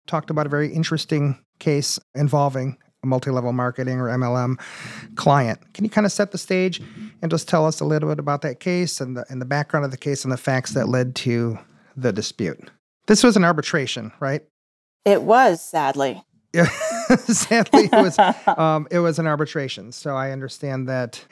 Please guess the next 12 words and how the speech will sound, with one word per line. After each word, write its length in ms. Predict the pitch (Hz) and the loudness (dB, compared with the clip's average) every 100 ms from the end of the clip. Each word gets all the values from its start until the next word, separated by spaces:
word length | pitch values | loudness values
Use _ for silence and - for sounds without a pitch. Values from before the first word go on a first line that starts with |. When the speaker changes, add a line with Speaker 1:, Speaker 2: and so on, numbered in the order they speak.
| - | -2
Speaker 1:
you 80 | 131 | -2
know, 80 | |
there's 260 | 123 127 - | 0 -2 0
no 100 | 139 | -2
published 400 | - 147 147 - | 0 0 0 -4
opinions 480 | 147 160 147 139 135 | -2 0 0 -2 -2
or 100 | 135 | -2
that 180 | 135 131 | -2 -2
kind 160 | 135 | -2
of 80 | 123 | -2
thing. 220 | 107 127 127 | -2 -2 -2
So 320 | - 131 | 0 0